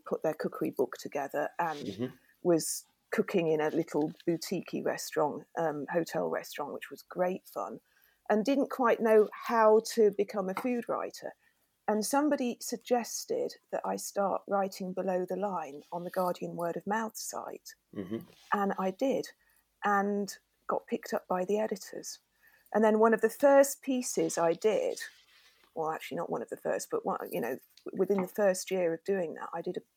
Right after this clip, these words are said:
Speaker 1: piece on pressure cooking because I discovered it and
Speaker 2: Yeah.
Speaker 1: immediately fell in love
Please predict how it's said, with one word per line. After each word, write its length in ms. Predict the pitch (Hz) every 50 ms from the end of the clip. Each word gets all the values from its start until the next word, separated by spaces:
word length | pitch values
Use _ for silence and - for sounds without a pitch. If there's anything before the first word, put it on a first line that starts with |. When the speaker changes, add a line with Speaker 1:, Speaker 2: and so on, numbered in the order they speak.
| _ _ _ _
Speaker 1:
piece 280 | - 208 185 190 -
on 160 | 175 170 165 165
pressure 360 | - - 190 180 - - -
cooking 420 | - - - - - - - - -
because 260 | - - - 175 -
I 120 | 175 160 151 -
discovered 580 | - - - - - - 196 180 - - - - -
it 220 | 92 - - - _ - - _ _ _ -
and 200 | 110 - - 170
Speaker 2:
Yeah. 160 | 165 - 160
Speaker 1:
immediately 520 | 170 190 202 196 185 180 180 - - 165 165
fell 240 | - - 170 160 160
in 120 | 160 170
love 180 | 180 185 180